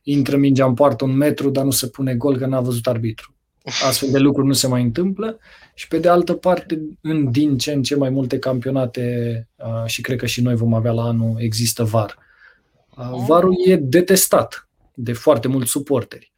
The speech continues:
Speaker 1: uh, pentru că produce următorul efect. Mm, un jucător dă gol, toată lumea pornește bucuria, jucătorul pornește bucuria,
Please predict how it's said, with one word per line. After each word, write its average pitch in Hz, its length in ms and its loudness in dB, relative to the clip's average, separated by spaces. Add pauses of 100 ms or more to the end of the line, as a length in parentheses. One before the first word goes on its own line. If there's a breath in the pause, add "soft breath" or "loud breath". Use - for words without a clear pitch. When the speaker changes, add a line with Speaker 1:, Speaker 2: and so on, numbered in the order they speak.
(540 soft breath)
Speaker 1:
uh, 123 220 -12
pentru 147 240 -4
că 156 100 -2
produce 160 420 -2
următorul 156 480 2
efect. - 560 -6 (120)
Mm, 113 420 -8
un 147 200 -2
jucător 131 440 -2
dă 117 140 -2
gol, 135 440 -4 (180)
toată 160 280 2
lumea 156 240 0
pornește 147 600 -2
bucuria, 135 540 -2
jucătorul 147 480 0
pornește 139 440 -2
bucuria, 131 600 -4